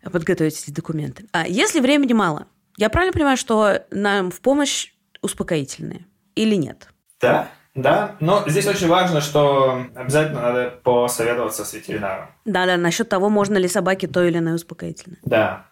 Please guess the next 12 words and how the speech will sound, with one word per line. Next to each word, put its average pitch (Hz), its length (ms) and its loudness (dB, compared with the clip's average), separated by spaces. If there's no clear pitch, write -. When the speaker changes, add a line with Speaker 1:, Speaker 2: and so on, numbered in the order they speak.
Speaker 2:
да. 104 380 -4
Ну, 131 120 -4
то 165 100 2
есть 156 160 0
успокоительные, 170 880 0
берём 135 260 0
собаку, 107 1400 -2
сажаем 110 500 -6
в - 40 -20
переноску 123 800 -4
и - 60 -2
летим. 101 480 -4